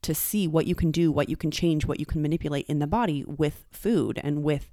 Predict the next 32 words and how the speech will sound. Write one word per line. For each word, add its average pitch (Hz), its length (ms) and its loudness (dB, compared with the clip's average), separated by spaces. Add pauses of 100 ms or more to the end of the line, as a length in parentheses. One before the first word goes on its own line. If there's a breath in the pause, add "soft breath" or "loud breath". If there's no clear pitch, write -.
(300 loud breath)
certain 202 320 2
foods 151 320 0
and 147 100 -4
certain 175 200 -2
types - 260 -2
of 190 100 0
foods - 360 -6
and 143 260 -2 (260)
macronutrients 190 680 0
and 160 120 0
micronutrients. 151 720 -4
And 160 100 -4
so 160 300 2 (580 loud breath)
I 208 100 -4
share 233 260 2
this 190 180 2
from 175 160 0
a 160 60 0
place - 260 -2
of, 151 240 -4 (100)
of 147 140 -4
passion 165 560 0
and 143 160 -6
fascination, 156 880 -2 (880)
and 165 160 2
also 156 480 0
without 156 460 -2
any 165 440 0
recommendation 147 720 -2
necessarily 143 600 -4
to 143 100 -6
say 147 460 -4